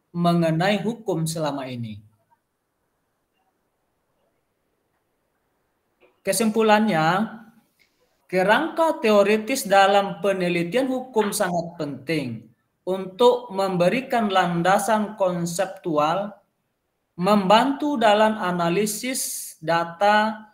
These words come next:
serta memastikan bahwa penelitian dilakukan secara sistematis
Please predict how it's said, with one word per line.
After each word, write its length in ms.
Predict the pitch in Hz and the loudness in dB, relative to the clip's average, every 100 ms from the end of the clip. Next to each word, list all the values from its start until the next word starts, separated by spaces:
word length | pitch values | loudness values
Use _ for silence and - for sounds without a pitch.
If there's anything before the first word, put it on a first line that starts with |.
| _ _ | _ _
serta 680 | - - 202 196 - 254 254 | -12 0 0 0 2 4 4
memastikan 1080 | 226 214 196 185 - 247 247 - 233 220 196 | 2 0 0 -4 -6 -10 -10 0 0 0 -2
bahwa 600 | 202 214 208 202 185 180 | -2 0 2 4 2 0
penelitian 840 | 175 175 160 151 147 - 214 233 | -4 -2 -2 -4 -6 -4 0 0
dilakukan 680 | 202 180 170 175 202 190 185 | -2 -2 -2 -4 -4 -4 -4
secara 600 | 180 170 165 156 170 170 | -6 -6 -2 0 0 -2
sistematis 1120 | 170 - 160 160 - 151 135 127 131 120 - | -6 -10 -10 -10 -8 -6 -6 -8 -10 -12 -14